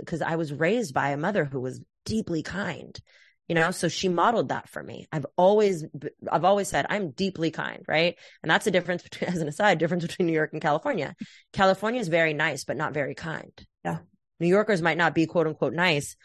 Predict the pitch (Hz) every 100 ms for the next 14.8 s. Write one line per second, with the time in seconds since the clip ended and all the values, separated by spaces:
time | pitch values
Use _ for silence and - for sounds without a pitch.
0 | _ _ - 160 180 185 180 170 143 143
1 | _ _ - - 208 208 185 - - 113
2 | - 67 - - - _ _ _ _ _
3 | _ _ - 294 330 320 277 202 220 226
4 | 233 208 180 - 214 190 175 170 - 185
5 | 170 175 170 - 165 196 - 190 175 -
6 | 190 175 170 - 165 170 165 - 170 170
7 | 165 165 202 233 - - 233 254 269 -
8 | - - - 170 175 - 202 190 190 190
9 | - - - - 247 214 156 - 175 175
10 | 175 170 170 165 - 190 190 190 165 -
11 | 185 175 165 165 160 165 165 165 160 160
12 | 156 147 143 156 165 - 180 - _ _
13 | _ _ _ _ _ _ _ _ _ -
14 | 185 156 160 165 170 165 165